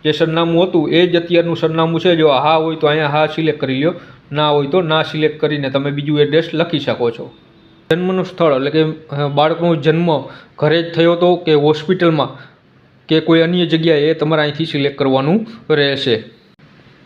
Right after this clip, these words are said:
ત્યારબાદ અહીંયા અપલોડ ડોક્યુમેન્ટનો ઓપ્શન આપેલો છે તો એને, એની ઉપર ક્લિક કરશો એટલે અહીંયા તમારે જન-, જે જૂનો જન્મ તારીખનો દાખલો છે એ અપલોડ કરવાનો રહેશે. અને ત્યારબાદ નેક્સ્ટ ઉપર ક્લિક કરીને બધી જ માહિતી એક વખત જોઈને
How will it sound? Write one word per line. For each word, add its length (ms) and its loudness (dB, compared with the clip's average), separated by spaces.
ત્યારબાદ 260 2
અહીંયા 180 0
અપલોડ 320 2
ડોક્યુમેન્ટનો 680 0
ઓપ્શન 280 0
આપેલો 320 2
છે 160 2
તો 160 2
એને, 240 0
એની 160 -2
ઉપર 160 -2
ક્લિક 300 -4
કરશો 340 2
એટલે 180 0
અહીંયા 140 -2
તમારે 420 0
જન-, 340 -2
જે 200 0
જૂનો 340 0
જન્મ 280 -2
તારીખનો 360 -2
દાખલો 340 2
છે 140 0
એ 20 4
અપલોડ 380 0
કરવાનો 520 0
રહેશે. 480 0
અને 120 -6
ત્યારબાદ 360 0
નેક્સ્ટ 340 -2
ઉપર 180 0
ક્લિક 260 0
કરીને 280 0
બધી 260 0
જ 60 -8
માહિતી 440 -2
એક 160 -2
વખત 240 -2
જોઈને 300 2